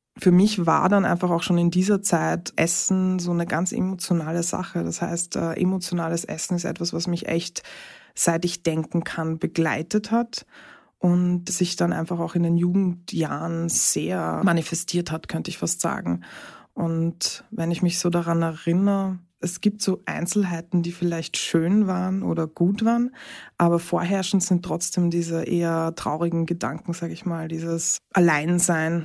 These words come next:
oder dieses Einsamsein, auch wenn du eben in einer Gruppe bist, weil du einfach diese, sag ich mal, Liebe von den Personen, die dir am nächsten stehen, einfach nicht erfahren hast.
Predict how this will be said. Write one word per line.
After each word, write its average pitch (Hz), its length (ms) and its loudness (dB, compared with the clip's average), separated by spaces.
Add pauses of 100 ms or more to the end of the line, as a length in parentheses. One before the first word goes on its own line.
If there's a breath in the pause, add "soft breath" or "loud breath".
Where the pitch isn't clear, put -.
(140)
oder 170 160 -2
dieses 165 320 -2
Einsamsein, 165 1120 0
auch - 160 -6
wenn 170 340 2
du 165 140 0
eben 160 220 0
in 165 100 0
einer 160 180 -2
Gruppe 165 340 -4
bist, 160 380 -2
weil 165 160 0
du 151 60 -4
einfach 160 320 -4
diese, 160 500 0
sag 156 200 -2
ich 151 120 -8
mal, 156 240 2
Liebe 170 560 4
von 160 560 0
den 156 160 0
Personen, 165 640 0
die 165 140 -2
dir 156 140 0
am 151 100 -2
nächsten 156 320 -4
stehen, 156 260 -2
einfach 156 280 -4
nicht 165 180 -2
erfahren - 440 -4
hast. - 360 -6